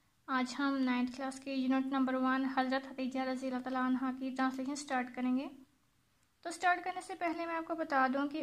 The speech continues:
आपके paper में translation का eight marks का question आता है, जिसमें आपको तीन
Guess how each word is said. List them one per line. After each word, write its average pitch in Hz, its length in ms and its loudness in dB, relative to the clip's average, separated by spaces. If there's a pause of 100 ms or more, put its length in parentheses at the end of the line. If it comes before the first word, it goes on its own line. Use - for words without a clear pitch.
(120)
आपके 254 200 -2
paper 277 440 -2
में 285 280 -2
translation 269 680 0
का 277 100 2 (220)
eight 254 120 -2
marks 262 260 0
का 269 120 -4
question 262 420 -2
आता 269 240 0 (120)
है, 285 120 0 (600)
जिसमें 285 280 -6
आपको 349 340 -2
तीन 339 120 -4